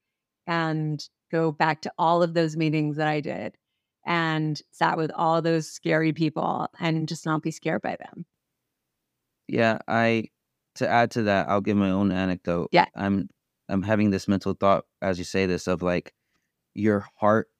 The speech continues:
Speaker 2: settles down as you go. And I, I say heart because a long time ago, I wanna say this is at least, it was episode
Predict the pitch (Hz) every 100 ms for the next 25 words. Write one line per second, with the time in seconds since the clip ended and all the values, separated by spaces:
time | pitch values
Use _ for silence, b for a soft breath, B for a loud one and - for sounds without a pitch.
0 | _ _ - - - 123 107 110 110 -
1 | - 101 101 104 110 110 - 104 98 98
2 | 101 98 92 98 - - 107 101 - 101
3 | - 113 104 104 101 - 101 101 92 85
4 | - _ _ _ _ _ _ _ 113 104
5 | 120 147 147 139 110 101 90 87 107 120
6 | 113 110 98 101 95 - 85 85 110 -
7 | - _ _ - 98 - - 104 107